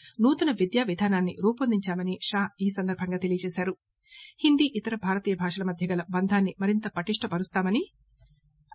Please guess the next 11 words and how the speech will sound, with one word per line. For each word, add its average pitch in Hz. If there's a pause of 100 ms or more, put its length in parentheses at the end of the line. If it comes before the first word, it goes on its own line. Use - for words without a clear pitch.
(220)
షా 214
చెప్పారు. 185 (800)
దేశ 262
అధికార 240
భాషగా 196
డెబ్బై 196
ఐదు 202
ఏళ్లు 214
పూర్తి 214
చేసుకున్న 190
సందర్భంలో 185